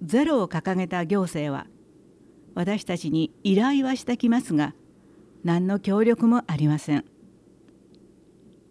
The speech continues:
この行き場のない犬と猫の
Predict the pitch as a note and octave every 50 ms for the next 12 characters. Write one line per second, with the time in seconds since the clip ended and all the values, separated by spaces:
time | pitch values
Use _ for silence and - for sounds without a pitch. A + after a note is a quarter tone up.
0 | _ _ _ _ _ _ _ _ _ _ _ - - - _ - - - - -
1 | _ _ - - _ _ _ _ _ _ _ _ _ _ _ - _ _ - -
2 | - - - _ _ _ - - _ _ _ _ _ - _ _ - - - -
3 | C#4 G3 G3 G3 G3+ G#3 G3+ - - _ _ _ _ _ _ _ - - _ _
4 | - - - - - _ _ _ _ _ _ G3+ G3 - A#3 B3+ C#4 C4+ C4 B3
5 | B3+ A#3+ A#3+ B3 B3 A3+ F#3 - - - _ _ _ _ _ _ F#3+ G3 G3+ A#3
6 | A3+ - G#3+ F#3 F3+ F#3+ A3 - A#3+ A3+ G3+ F3+ D#3+ - -